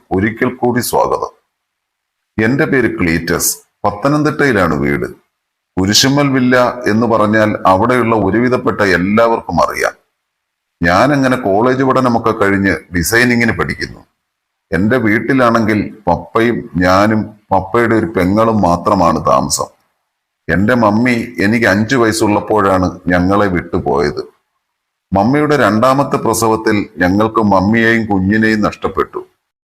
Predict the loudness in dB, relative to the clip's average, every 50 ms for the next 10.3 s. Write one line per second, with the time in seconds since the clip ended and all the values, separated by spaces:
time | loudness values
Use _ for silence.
0 | _ _ -2 0 0 0 0 2 2 2 2 2 2 2 2 2 2 2 0 0
1 | -2 -2 -2 0 0 2 0 0 0 0 0 0 0 -2 -2 -4 -4 -2 -2 -2
2 | 0 -2 -2 -2 0 0 0 0 0 0 2 2 2 2 2 0 0 -2 -6 -10
3 | -12 -18 -20 _ _ _ _ _ _ _ _ _ _ _ _ _ _ _ _ _
4 | _ _ 0 0 2 2 0 0 2 2 0 2 2 2 2 2 2 0 0 0
5 | 0 0 2 2 2 0 0 0 0 2 2 4 4 4 4 2 2 2 2 2
6 | 2 2 0 -2 -2 -2 -2 -2 -2 -2 -2 -2 -2 -4 -8 _ -2 0 2 2
7 | 2 2 2 0 0 0 0 0 2 2 2 2 2 2 2 2 2 0 0 0
8 | 0 0 0 2 2 2 0 0 -2 0 0 0 0 0 -2 -6 -6 -6 -8 -10
9 | _ _ _ _ _ _ _ _ _ _ _ -2 0 0 2 2 0 -2 0 -2
10 | -2 0 0 0 0